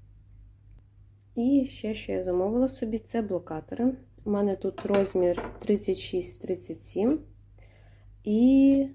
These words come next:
сорок шість, сорок сім. Я взагалі не вмію в'язати шкарпетки, я їх ніколи не в'язала.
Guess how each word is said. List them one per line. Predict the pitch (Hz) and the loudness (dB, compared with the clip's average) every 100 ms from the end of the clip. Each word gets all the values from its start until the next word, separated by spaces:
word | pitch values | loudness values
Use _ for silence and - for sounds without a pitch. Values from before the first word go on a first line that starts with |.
| - | -14
сорок | - - 214 190 | -12 -2 -2 -2
шість, | - - 233 - | -4 -2 -2 -2
сорок | - 196 190 | 0 0 0
сім. | - 180 170 - | -4 -4 -4 -4
Я | 196 214 302 | 0 4 4
взагалі | 247 220 214 208 | 4 2 4 4
не | 180 175 | 4 4
вмію | 190 175 165 | 4 2 0
в'язати | 170 170 - | -4 -8 -12
шкарпетки, | - - - 247 247 190 | -14 -14 -6 -4 -4 -4
я | 180 | -2
їх | 202 - | -4 -4
ніколи | - - 185 | -8 0 0
не | 165 170 202 | 2 0 0
в'язала. | 202 180 196 214 196 | -2 -4 -4 -4 -4